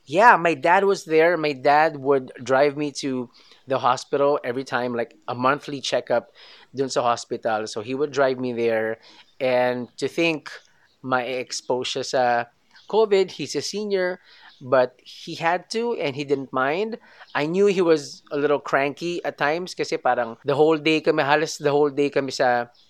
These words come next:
hospital for my checkup eh. And then the hospital would give me, like, D I Y rehab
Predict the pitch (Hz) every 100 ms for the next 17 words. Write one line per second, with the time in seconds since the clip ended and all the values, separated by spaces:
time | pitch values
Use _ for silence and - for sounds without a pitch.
0 | _ - 131 - 143 135 131 131 123 113
1 | 120 107 135 - 90 - 131 120 120 113
2 | 117 113 113 104 127 127 - 139 131 123
3 | 120 113 - - - - 143 135 143 139
4 | 139 131 127 - _ _ _ _ - 127
5 | 123 123 - - - 117 143 131 135 131
6 | 127 127 123 120 120 - 123 143 165 175
7 | 214